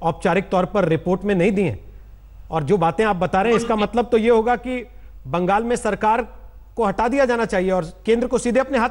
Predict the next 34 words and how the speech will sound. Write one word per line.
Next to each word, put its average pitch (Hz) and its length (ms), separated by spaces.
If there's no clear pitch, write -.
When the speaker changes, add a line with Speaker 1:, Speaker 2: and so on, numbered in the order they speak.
Speaker 1:
में 285 60
ले 269 80
लेनी 240 180
चाहिए 214 220
चीजें। 185 280
Speaker 2:
रोहित 202 420
जी, 180 340
मेरे 202 280
पद 202 380
की 233 100
मर्यादा 185 760
कहती 202 300
है 156 440
कि 113 80
मुझे 175 760
public 170 400
domain 170 420
में 165 320
वो - 120
बातें 175 420
discuss 180 440
नहीं 220 100
करनी 156 280
चाहिए 139 400
जो 175 180
मैं 180 160
वार्तालाप 160 1000
सीधा 208 400
या 180 140
तो 180 120
मुख्यमंत्री 208 680
से 208 140
करता 196 300
हूं 220 320